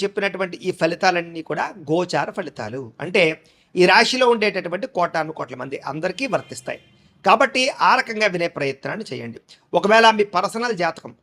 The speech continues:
అంటే మీకు ఒక్కరికి ఎలా ఉందో తెలుసుకోవాలి అన్నా లేదా ఏదైనా సమస్యలతో ఇబ్బంది పడుతూ ఉన్నా దానికి మీ date of birth, time, place of birth, మీ పేరు మా WhatsApp నెంబర్కి మెసేజ్ పెట్టినా లేదా మాకు ఫోన్ చేసినా కూడా మీ పర్సనల్ జాతకం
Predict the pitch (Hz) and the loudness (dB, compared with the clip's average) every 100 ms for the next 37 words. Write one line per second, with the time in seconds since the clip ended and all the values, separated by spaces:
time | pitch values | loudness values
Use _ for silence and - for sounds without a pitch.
0 | 170 208 196 190 196 147 170 175 185 175 | -4 2 2 2 0 -2 -2 -2 2 2
1 | 170 170 165 151 135 - 170 165 160 160 | 2 0 -4 -6 -8 -4 -2 -2 -4 -4
2 | 156 160 - _ _ - 190 240 254 240 | -6 -10 -14 _ _ -2 2 6 6 4
3 | 202 208 208 185 196 220 226 214 175 165 | 2 0 -2 -2 -4 -6 -2 -2 -2 -4
4 | 156 147 156 139 135 139 - 151 165 156 | -2 -4 -6 -10 -10 -12 0 0 2 -2
5 | 143 139 139 165 156 165 - 226 294 - | -6 -2 -2 -2 -4 -8 -10 -14 -10 -2
6 | 151 165 - - 139 175 160 170 156 226 | 0 0 -4 -4 -4 -2 -6 -6 -8 -8
7 | 180 131 117 - _ _ _ - 143 160 | -4 -4 -4 -10 _ _ _ 0 4 4
8 | - 190 190 170 139 127 127 180 180 180 | 2 -6 -2 -2 -2 -4 -4 -2 -4 -6
9 | 190 226 - _ _ - 190 202 196 - | -4 -4 -4 _ _ 0 4 4 4 2
10 | 220 214 185 175 151 139 - _ _ - | 2 2 -2 -4 -8 -10 -12 _ _ -10
11 | 165 175 214 254 262 220 208 - 127 | -2 0 0 2 2 6 4 2 -14